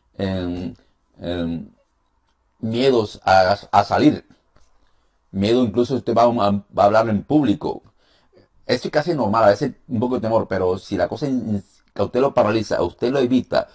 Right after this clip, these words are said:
usted predica el evangelio, hay un miedo ahí, lo más seguro que hay un demonio ahí que esté impidiendo que usted avance. De hecho, ayer tuve una liberación de esa. Esa liberación interesante la, la, la de ayer,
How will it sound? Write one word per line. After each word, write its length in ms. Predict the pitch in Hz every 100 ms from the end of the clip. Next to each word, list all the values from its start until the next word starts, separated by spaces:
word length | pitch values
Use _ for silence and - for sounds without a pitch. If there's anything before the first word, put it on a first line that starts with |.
| _ _ -
usted 320 | 90 - 123
predica 280 | 127 117 123
el 60 |
evangelio, 640 | 127 113 107 87 80 - - -
hay 100 | 104
un 120 | 123
miedo 280 | 127 127 117
ahí, 220 | 120 247 - - _ _ _ _ _ - - - _ -
lo 80 | 87
más 180 | 95 101
seguro 160 | 107
que 60 | 98
hay 60 | 101
un 60 |
demonio 380 | 92 90 95 87
ahí 140 | 92
que 100 | 85
esté 200 | 76 87
impidiendo 540 | 90 - 82 82 87 92
que 80 | -
usted 140 | 76
avance. 380 | 71 73 - - _ _ _ _ _ _
De 140 | 82 92
hecho, 160 | 104
ayer 160 | 104 90
tuve 140 | 117
una 100 | 110
liberación 440 | 104 95 90 - 101
de 100 | 101
esa. 200 | - - _ _ _ _ _ _ _ _ _ _ _ _ _ _ _ _ _ _ -
Esa 80 |
liberación 300 | 98 95 98
interesante 440 | 101 98 85 95 92
la, 180 | 78 73
la, 160 | 73
la 80 | 76
de 60 | 73
ayer, 280 | 82 85